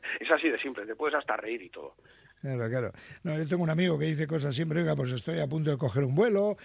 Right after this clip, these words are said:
Speaker 2: o no le puedo atender ahora, pues estoy en el baño, fíjese usted que estoy sentado, me pilla usted aquí sentado en el baño", y tal. Y dice, "Ay, per-, perdón, perdón, pero es que hay gente que ni por esas", que como dices tú,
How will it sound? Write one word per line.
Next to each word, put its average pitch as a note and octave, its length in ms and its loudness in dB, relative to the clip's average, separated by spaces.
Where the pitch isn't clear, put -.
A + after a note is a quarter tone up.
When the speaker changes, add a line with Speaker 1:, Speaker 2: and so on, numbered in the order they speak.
Speaker 2:
o D#3 100 -4
no E3 140 2
le E3+ 80 2
puedo D#3 180 2
atender D3+ 300 0
ahora, F3 180 4
pues D3 120 0
estoy F3+ 140 4
en D3+ 60 2
el D#3 120 2
baño, G3+ 280 4
fíjese D#3 280 2
usted D#3 180 0
que D#3 80 -2
estoy D3 180 -2
sentado, E3 320 0
me E3 120 0
pilla E3+ 180 2
usted E3+ 140 0
aquí D#3+ 100 0
sentado E3+ 300 0
en E3+ 60 0
el E3 60 0
baño", G3+ 220 4
y E3+ 40 2
tal. G3 140 0
Y E3 80 -4
dice, D#3+ 80 2
"Ay, A3 140 0
per-, E3+ 200 -6
perdón, F#3+ 300 2
perdón, F3+ 280 6
pero F3+ 160 4
es G3 80 4
que B3 100 4
hay A#3 60 6
gente C4 300 2
que A3 100 0
ni F3+ 140 6
por F3 180 4
esas", A2+ 420 0
que C3+ 240 -2
como D#3+ 220 -2
dices G3 320 2
tú, C4+ 240 -2